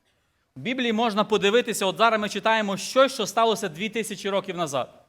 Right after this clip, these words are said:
І знаєте, ще Біблія дає нам картину того, що той Спаситель, про якого ми читаємо, Ісус Христос,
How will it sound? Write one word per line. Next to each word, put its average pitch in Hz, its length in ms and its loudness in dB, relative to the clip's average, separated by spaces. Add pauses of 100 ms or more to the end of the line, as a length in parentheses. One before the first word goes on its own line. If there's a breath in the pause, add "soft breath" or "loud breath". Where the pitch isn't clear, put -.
(1900 soft breath)
І 165 80 -8
знаєте, 262 320 2
ще 220 240 0
Біблія 240 380 2
дає 226 240 0
нам 220 140 -2
картину 226 440 -2
того, 262 340 2
що - 180 -6
той 247 260 0
Спаситель, 226 880 -2
про 196 160 -4
якого 214 280 0
ми 196 120 -4
читаємо, 208 400 0
Ісус 202 280 -6
Христос, 247 600 -2